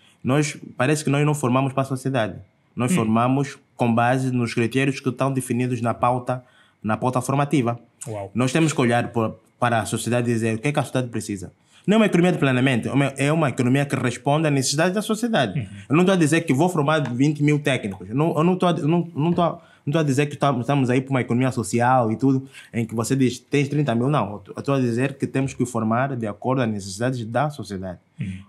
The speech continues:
Speaker 1: Ok? E um pouco numa linha, numa linha mais estratégica também, né? E nós não formamos isso.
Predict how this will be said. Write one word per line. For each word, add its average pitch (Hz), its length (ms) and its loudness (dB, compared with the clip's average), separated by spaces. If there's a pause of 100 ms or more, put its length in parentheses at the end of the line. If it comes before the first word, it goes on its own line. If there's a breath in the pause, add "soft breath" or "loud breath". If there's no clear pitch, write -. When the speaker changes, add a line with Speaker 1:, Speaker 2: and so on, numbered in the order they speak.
(120)
Speaker 1:
Ok? 107 220 -2
E 127 100 2
um 147 140 4
pouco 147 320 2
numa 143 320 4
linha, 143 500 2
numa 139 240 2
linha 131 400 0
mais 113 500 -2
estratégica 113 640 -2
também, 107 340 -4
né? 127 200 -4 (460 soft breath)
E 135 80 2
nós 180 140 6
não 208 80 4
formamos 185 380 4
isso. - 340 -2